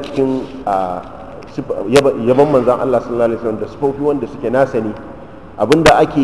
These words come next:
ki dama a cikin irin waɗannan abubuwa a sifanta manzon Al-, a wuce iyaka wajen sifanta manzon Allah sallallahu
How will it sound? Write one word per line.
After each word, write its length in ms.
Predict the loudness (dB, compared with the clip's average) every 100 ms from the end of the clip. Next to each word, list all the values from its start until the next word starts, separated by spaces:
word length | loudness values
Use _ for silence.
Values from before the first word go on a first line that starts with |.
| 0 0
ki 160 | 4
dama 320 | 6 6 4
a 20 | 2
cikin 240 | -2 -2 2
irin 160 | 2
waɗannan 640 | 4 4 2 4 2 2 -2
abubuwa 480 | -4 0 2 2
a 80 | 0
sifanta 400 | -10 -6 -4 -4
manzon 320 | -6 -2 -2
Al-, 160 | -2 -4
a 80 | -2
wuce 240 | -2 -2 -2
iyaka 320 | 0 0 2
wajen 240 | 0 0 -6
sifanta 320 | -6 -10 -8
manzon 320 | -10 -8 -6
Allah 240 | -4 -4 -6
sallallahu 160 | -8